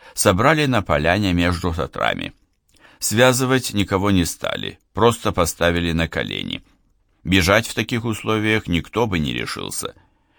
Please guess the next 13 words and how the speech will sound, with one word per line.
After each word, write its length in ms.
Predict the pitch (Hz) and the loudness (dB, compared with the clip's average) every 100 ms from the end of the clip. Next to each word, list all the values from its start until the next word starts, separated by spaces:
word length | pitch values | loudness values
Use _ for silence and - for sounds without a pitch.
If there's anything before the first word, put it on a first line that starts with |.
| _ - - | _ -20 -2
Не 160 | 147 | 2
нужно 400 | 180 147 147 175 | 6 6 4 0
было 320 | 139 107 101 95 | 2 4 4 4
разбираться 720 | 95 82 92 92 85 - 87 | 2 0 2 4 2 -2 0
в 60 | |
военном 540 | 80 85 82 82 82 82 | 2 2 2 2 2 2
деле, 260 | 82 82 | 0 0
чтобы 340 | 80 - 82 80 | -2 -2 -2 -2
понять, 380 | 78 76 85 80 | -2 0 0 -2
что 220 | - 82 | -2 -2
люди 320 | 85 82 78 | 0 0 -2
в 100 | 73 | -2
масках 600 | 73 76 - 104 107 - | -2 -2 -2 -4 -4 -8